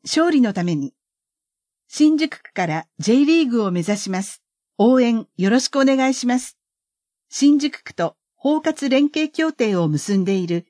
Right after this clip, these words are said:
新宿区サッカー協会代表チーム、クリアソン新宿が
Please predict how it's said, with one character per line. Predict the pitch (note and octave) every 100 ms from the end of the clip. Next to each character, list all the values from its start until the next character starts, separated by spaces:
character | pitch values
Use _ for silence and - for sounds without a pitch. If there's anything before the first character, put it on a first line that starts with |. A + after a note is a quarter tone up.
| _ _
新 | - C4+ C4+
宿 | B3 B3+ -
区 | F#3 -
サ | -
ッ | G3+ -
カ | C#4+
ー | C#4
協 | C#4+ C4
会 | G#3 E3+ - -
代 | F#3+ A3
表 | B3+ A#3+
チ | - A3
ー | F3
ム、 | D3 _ _ _
ク | B3+
リ | C4 E4
ア | D4+
ソ | - F#3+
ン | E3
新 | G#3+ A#3
宿 | G#3+ G#3 G3+
が | F#3+